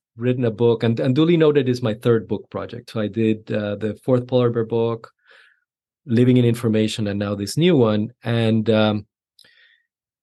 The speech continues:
in all three of those cases, I came into the project with a set of ideas. And like you were saying, it was kind of messy. I had a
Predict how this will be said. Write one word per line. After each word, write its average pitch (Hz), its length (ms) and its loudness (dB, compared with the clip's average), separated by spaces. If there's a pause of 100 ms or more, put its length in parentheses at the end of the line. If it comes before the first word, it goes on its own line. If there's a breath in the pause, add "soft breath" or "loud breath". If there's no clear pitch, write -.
(1300)
in 139 160 4
all 147 100 6
three 165 300 2
of 165 120 2
those 127 240 2
cases, 113 880 2
I 120 160 0
came 131 320 0
into 131 240 0
the 117 120 2
project 110 640 0
with 104 420 0
a 110 140 -2
set 120 360 -2
of 113 140 -2
ideas. 107 680 -4
And 117 140 0
like 113 140 2
you 135 80 4
were 131 80 4
saying, 123 180 2
it 113 60 4
was 110 160 2
kind 135 160 0
of 110 80 2
messy. 104 540 -4
I 110 100 -8
had 113 160 -6
a 95 140 -10